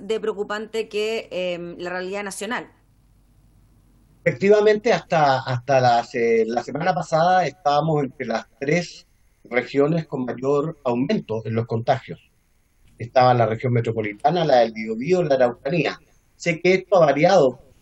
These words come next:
Speaker 2: en el último fin de semana, pero, eh, en definitiva no ha variado en la región, tanto así que varias comunas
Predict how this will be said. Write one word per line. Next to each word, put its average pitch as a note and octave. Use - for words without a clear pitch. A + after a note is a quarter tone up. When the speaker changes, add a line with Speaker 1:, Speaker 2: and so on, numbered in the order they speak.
Speaker 2:
en C3
el B2+
último C#3+
fin C#3+
de C#3
semana, D3
pero, D3
eh, A#2+
en B2+
definitiva C#3+
no C#3
ha C#3
variado C#3
en B2
la A#2+
región, B2
tanto C3
así C3
que C#3
varias C#3+
comunas C#3